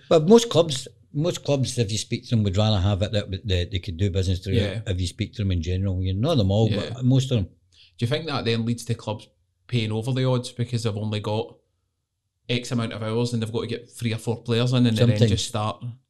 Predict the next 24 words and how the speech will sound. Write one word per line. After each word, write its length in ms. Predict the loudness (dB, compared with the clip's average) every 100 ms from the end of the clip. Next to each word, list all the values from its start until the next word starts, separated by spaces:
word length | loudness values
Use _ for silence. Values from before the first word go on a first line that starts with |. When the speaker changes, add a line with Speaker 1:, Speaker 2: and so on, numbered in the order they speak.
| _
Speaker 1:
Sometimes. 500 | -4 -2 0 0 -2
Speaker 2:
spending 340 | -2 -2 0 0
money? 340 | 2 2 0 -4 _ _ _ _ _ _ -8
Right. 260 | -6 -4 -2
Speaker 1:
Sometimes. 520 | -2 -2 -4 -6 -12 _ _ _ _ -20 -8 -2
Never 180 | 2 2
fails 280 | 4 4
to 100 | 6 4
amaze 300 | 6 6 6
me 160 | 4
that 320 | 2 0 -2
why 180 | 2 2
clubs 340 | 2 -2 -2 -2
have 260 | -2 -2
to 80 | 0
wait 200 | -2 -2
till 100 | -2
the 60 | -2
last 220 | -2 -2
day. 220 | -2 -2 -6 _ _ _ _ _ _ -6
Speaker 2:
Aye. 240 | -4 -4 -8 _ _ _
Speaker 1:
When 240 | 2 4 4
if 120 | 4
they've, 160 | 2